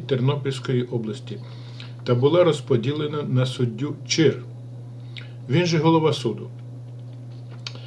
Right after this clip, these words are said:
Я вже згадував у попередніх розповідях, що в Україні є така пташка під назвою Зозуля, яка для продовження року підкла-, е, роду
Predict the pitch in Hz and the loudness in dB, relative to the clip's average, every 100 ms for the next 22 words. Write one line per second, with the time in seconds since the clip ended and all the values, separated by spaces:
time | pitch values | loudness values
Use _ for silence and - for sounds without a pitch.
0 | - - 170 190 196 175 190 180 139 127 | -12 2 4 6 6 6 6 6 4 4
1 | 135 139 127 123 107 104 - - - - | 4 6 6 6 2 -4 -8 -12 -6 4
2 | 131 131 - 117 110 110 - - - - | 6 6 4 0 0 -4 -8 -14 -14 -14
3 | - - - - 139 127 113 - - - | -14 -8 -4 4 8 8 6 -2 -12 -14
4 | - - 135 139 147 170 165 143 131 151 | -8 -2 0 4 8 8 6 4 4 4
5 | 139 127 127 123 - 196 - - 110 - | 2 2 0 0 0 0 0 -2 -2 -2
6 | - - - 131 117 147 143 135 143 139 | -10 -14 -4 -2 0 0 0 0 -2 -2
7 | 139 120 165 151 135 104 - - - - | -2 2 2 4 2 0 -4 -12 -14 -14
8 | - - - 123 131 131 156 131 135 143 | -14 -14 -10 2 4 6 4 6 4 6
9 | 131 143 127 139 127 131 156 - 120 - | 6 8 8 6 6 6 4 2 0 -2
10 | 117 120 147 135 123 113 123 160 127 | -4 -4 0 2 4 4 4 4 4